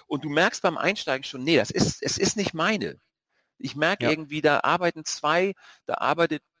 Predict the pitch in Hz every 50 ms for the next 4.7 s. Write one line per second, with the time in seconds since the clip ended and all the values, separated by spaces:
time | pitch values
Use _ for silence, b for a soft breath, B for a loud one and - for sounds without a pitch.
0 | _ _ _ _ _ _ _ _ _ _ _ _ _ - 147 110 107 151 160 160
1 | 151 160 151 - - - 143 143 139 147 160 170 170 165 151 156 143 139 131 156
2 | 156 143 139 143 143 - - 226 233 226 - 247 220 - - 127 123 117 113 104
3 | - - - - 90 85 82 - - 113 127 123 127 180 220 240 - 208 - -
4 | - - 127 - - 123 113 101 98 92 90 85 - -